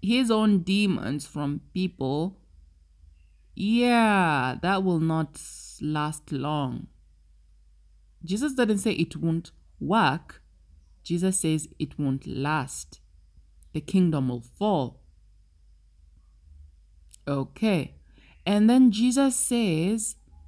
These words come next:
uh, many of you will prophesy, will come and say, "Lord," will call me Lord, Lord. "Did we not prophesy in your name? Did we not cast out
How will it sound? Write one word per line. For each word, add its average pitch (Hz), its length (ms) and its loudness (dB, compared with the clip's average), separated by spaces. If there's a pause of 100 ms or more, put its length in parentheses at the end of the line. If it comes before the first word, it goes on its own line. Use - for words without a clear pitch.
(1000)
uh, 175 380 -2
many 214 400 6
of 170 180 2
you 190 160 2
will 170 160 -2
prophesy, 185 1000 -4
will 160 240 -6 (120)
come 180 200 0
and 165 80 -2
say, 190 160 -2
"Lord," 175 360 -2
will 175 140 0
call 202 160 -4
me 196 140 4
Lord, 170 340 0
Lord. 160 400 -2 (380)
"Did 170 140 -4
we 190 80 2
not 180 200 -2
prophesy 175 640 -4
in 160 120 -4
your 156 100 -4
name? 160 260 -4
Did 160 160 -6
we 175 60 -4
not 175 260 -4
cast - 340 -8
out 156 160 -2